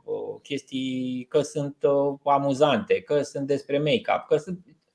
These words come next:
acolo, în domeniul în care te, care îi interesează, că automat, dacă urmărești pe cineva, te interesează domeniul respectiv. Încearcă să fii și tu activ, pentru că,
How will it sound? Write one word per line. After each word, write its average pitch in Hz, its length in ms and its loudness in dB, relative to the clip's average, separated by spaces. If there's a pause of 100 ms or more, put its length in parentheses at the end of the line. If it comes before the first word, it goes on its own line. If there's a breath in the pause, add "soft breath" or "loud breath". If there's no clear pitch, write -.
(440)
acolo, 202 720 6 (1080)
în 156 120 -2
domeniul 170 360 6
în 185 60 -2
care 170 220 6
te, 156 320 -2 (360)
care 143 240 4
îi 147 140 6
interesează, 127 920 4
că 135 320 -2 (140)
automat, 147 520 2
dacă 107 200 2
urmărești 117 320 4
pe 120 60 -2
cineva, 160 360 2
te 165 100 -2
interesează 156 680 2
domeniul 120 300 -2
respectiv. 107 480 -12 (680)
Încearcă 240 400 4
să 233 160 8
fii 226 140 2
și 220 180 -4
tu 208 100 2
activ, - 560 2 (340)
pentru 156 360 0
că, 156 760 6